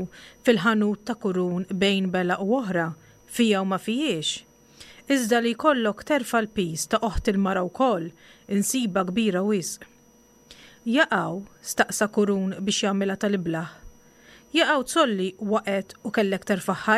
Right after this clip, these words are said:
int? Mhux li waqgħet, wieġeb Wenzu. Bil-ġiri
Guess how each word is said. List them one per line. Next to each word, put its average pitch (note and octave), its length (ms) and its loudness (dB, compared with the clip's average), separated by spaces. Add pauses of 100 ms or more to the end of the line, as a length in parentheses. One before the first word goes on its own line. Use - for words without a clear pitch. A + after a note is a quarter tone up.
(140)
int? D#4+ 240 -8 (720)
Mhux F3 320 0
li G3+ 80 2
waqgħet, G#3+ 540 -2 (260)
wieġeb G3+ 400 0
Wenzu. A3 380 0 (680)
Bil-ġiri G3 680 2